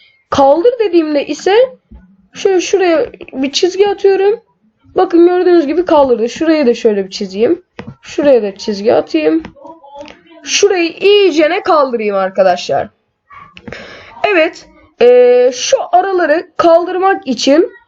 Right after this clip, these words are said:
şöyle kaldırı seçtim. Ve şurayı işaretliyorum. Şöyle biraz daha işaretleyeyim. Evet, e, oldu sayılır arkadaşlar. Şurayı da yaptığımda bitiyor.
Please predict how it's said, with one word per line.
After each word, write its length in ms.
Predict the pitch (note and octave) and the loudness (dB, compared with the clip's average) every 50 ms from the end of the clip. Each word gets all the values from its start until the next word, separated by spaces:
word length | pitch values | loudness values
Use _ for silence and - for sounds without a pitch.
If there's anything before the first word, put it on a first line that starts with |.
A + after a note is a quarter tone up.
| - - - - _ | -20 -20 -20 -20 _
şöyle 500 | - - - G#4+ G#4 G#4 G4 D#4 D#4 D#4 | -10 -2 -2 0 0 0 0 0 -2 -2
kaldırı 480 | D#4 F4 F4 E4+ E4+ E4+ C#4 C#4 B3 A#3+ | 0 2 4 4 4 2 -2 -6 -8 -8
seçtim. 640 | - - D#4+ F4 E4+ - - - F#4 F#4+ G#4 A4+ - - _ _ _ _ _ _ _ - | -4 0 0 0 0 -2 -2 -2 0 0 0 -2 -4 -14 _ _ _ _ _ _ _ -2
Ve 360 | F#4+ G4 E4+ E4 F#4 F#4+ - _ _ _ | 0 2 2 2 0 -4 -10 _ _ _
şurayı 440 | - - - G#4 F#4 E4+ D#4 D#4+ | -14 -2 -2 0 0 2 0 -2
işaretliyorum. 1080 | D#4 - E4 - - E4 D4 C#4+ C#4+ D4 C#4+ C#4+ _ C4+ C4+ A#3+ A3 G#3+ A3+ A3+ - _ _ _ _ | -2 -2 -4 -2 0 0 2 2 2 0 0 -2 _ 0 2 2 2 0 -4 -8 -12 _ _ _ _
Şöyle 360 | - - - D3 - - - | -4 -2 0 0 0 0 0
biraz 320 | G#3+ D#4 D4+ C#4+ C4+ A#3 | 0 2 2 2 0 2
daha 200 | B3+ C#4 C4 B3 | 0 0 2 2
işaretleyeyim. 1000 | A#3 A#3 - - A3+ G#3+ G#3 G3+ G3 - - - F#3 F#3+ G3 G#3 A#3 D4 E4+ E4 - - - _ _ _ _ _ _ _ - - - _ - - - - - _ _ _ _ _ _ _ D4+ D#4 G#4 - - - - - - _ _ _ - _ _ _ - | 0 -2 -2 0 2 2 2 2 -2 -6 -8 -8 -4 -2 0 0 0 -2 -4 -8 -12 -20 -20 _ _ _ _ _ _ _ -20 -20 -20 _ -20 -20 -20 -20 -20 _ _ _ _ _ _ _ _ -20 -20 -20 -20 -20 -20 -20 -20 _ _ _ -20 _ _ _ -4
Evet, 420 | - F#4+ E4+ E4 E4 E4+ E4+ - - | -2 0 0 0 -2 -2 -6 -2 2
e, 300 | C4+ C4+ C4 C4 C4 B3+ | 4 6 6 6 4 2
oldu 320 | - E4 F4+ F#4+ G4+ A#4+ A#4 | 2 0 0 0 2 0 0
sayılır 360 | - G#4 E4+ D4+ C4+ C4+ B3+ | 2 0 0 2 2 2 2
arkadaşlar. 760 | B3 A3+ A3 A3 A3+ A3 G#3+ G#3 G#3+ - C#4 D4 D#4 E4 E4 | 2 0 0 -2 -4 -2 0 0 0 0 0 0 2 0 -2
Şurayı 560 | E4 E4+ - - - - G4 G4+ F4+ E4 C#4 | -6 -12 -12 -10 -4 -2 0 2 2 2 2
da 100 | C#4 C4 | 0 0
yaptığımda 1040 | B3 C4 D4+ F4 F4 - - - F#4+ F#4 F4+ E4+ E4+ E4 E4 E4 E4+ E4+ D4+ B3+ B3 | 0 0 0 -2 -4 -6 -8 -4 -2 2 4 4 4 4 4 2 2 0 -2 -4 -6
bitiyor. 680 | D4 B3+ A#3+ - B3 B3 A3 G#3+ A3 A#3+ D4 G4+ A4+ | -8 -8 -6 -4 0 2 2 2 2 -2 -2 -4 -8